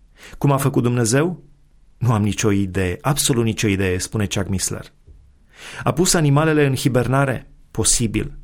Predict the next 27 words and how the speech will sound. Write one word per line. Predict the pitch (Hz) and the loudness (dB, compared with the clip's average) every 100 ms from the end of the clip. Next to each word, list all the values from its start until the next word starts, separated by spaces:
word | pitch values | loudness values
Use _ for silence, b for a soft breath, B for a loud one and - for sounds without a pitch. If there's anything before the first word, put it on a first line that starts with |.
| - - - - B B B | -20 -20 -20 -20 B B B
Mulți | 147 143 143 | 2 4 4
oameni | 135 131 | 2 2
de | 120 | 0
știință | - 123 131 131 | 0 0 0 0
competenți | 123 117 117 - 127 151 131 | 0 0 0 0 0 2 2
au | |
explorat | 117 - - 120 139 147 | 0 -2 0 2 2 0
aceste | 101 104 - | -2 -4 -4
posibilități. | 107 110 107 104 110 123 110 - - - _ _ _ _ B B B B | -2 -2 0 0 0 -2 -4 -8 -14 -20 _ _ _ _ B B B B
Au | 127 | -2
fost | - 220 226 | 2 0 2
un | 165 | 2
număr | 156 170 160 | 2 2 2
de | 143 | 2
locuri | 143 160 - 113 | 2 2 0 0
unde | 110 110 | 2 2
s-a | 127 | 0
raportat | 120 120 139 175 - | 0 0 -2 -2 -2
că | 156 | 0
ar | 143 | 0
fi | 143 | -2
fost | 143 151 - | -2 -2 0
arca | 156 151 117 | -2 0 -2
pe | - | -2
tot | 117 151 147 | -2 -2 0
parcursul | 120 - 135 139 123 | -2 0 0 2 0
istoriei. | 110 - 147 131 104 95 | 0 0 -2 0 -2 -2